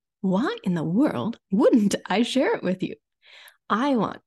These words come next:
every introverted homeschooling or work-at-home mom to have an enjoyable, slowed down mom life. And that's not the way many of you are living, because you are not being told that it's possible. But it is,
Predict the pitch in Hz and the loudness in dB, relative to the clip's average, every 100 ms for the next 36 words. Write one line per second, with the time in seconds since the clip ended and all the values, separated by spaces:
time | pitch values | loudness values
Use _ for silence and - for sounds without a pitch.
0 | - 208 277 320 285 226 233 220 240 208 | -6 -4 -2 -2 0 0 -2 -2 -2 -2
1 | 196 240 - 262 277 220 175 220 247 226 | 0 0 -2 -6 -4 -4 -6 -8 -6 -6
2 | 180 - - - - - 233 285 285 269 | -8 -12 -18 -20 -20 -6 -4 -2 -2 0
3 | 240 214 196 247 330 339 370 - - - | 2 0 -2 -4 -6 -8 -10 -12 -8 0
4 | 233 254 214 214 185 156 - - - _ | 2 2 2 2 0 -2 -6 -14 -20 _
5 | _ _ - _ 202 208 285 - 208 247 | _ _ -20 _ 0 2 2 2 2 2
6 | - - 180 170 165 180 214 180 180 170 | 0 -2 0 2 2 0 0 0 -2 -2
7 | 175 185 - - - - - 247 247 - | -4 -6 -8 -14 -16 -8 -4 -4 -4 -16
8 | _ _ - 233 233 202 208 - - 269 | _ _ 0 2 4 2 0 -6 0 0
9 | 262 175 180 185 190 196 196 - - 185 | 0 -2 0 -2 -2 -2 -2 -4 -6 -6
10 | - - - _ _ _ _ _ _ _ | -6 -12 -20 _ _ _ _ _ _ _
11 | 190 196 220 359 - 170 | 0 0 -2 -6 -6 -12